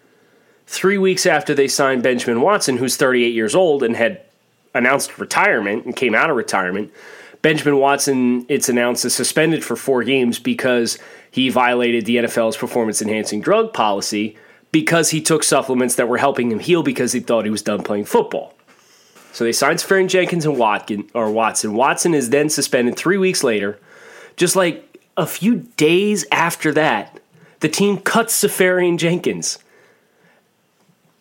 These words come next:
Back to square one. You know, you're gonna have Watson for twelve games, although Miami will miss Watson the first time through the schedule. They play week two.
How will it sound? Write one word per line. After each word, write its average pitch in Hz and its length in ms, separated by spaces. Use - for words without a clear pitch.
Back 170 420
to 226 80
square 180 360
one. - 300
You 131 80
know, 139 60
you're 147 180
gonna 226 240
have 175 300
Watson 135 420
for 120 180
twelve 113 460
games, 85 380
although 113 360
Miami 127 420
will 113 140
miss 107 260
Watson 92 380
the 82 80
first 90 340
time 87 180
through 90 220
the - 80
schedule. 82 480
They - 140
play - 200
week 165 280
two. - 280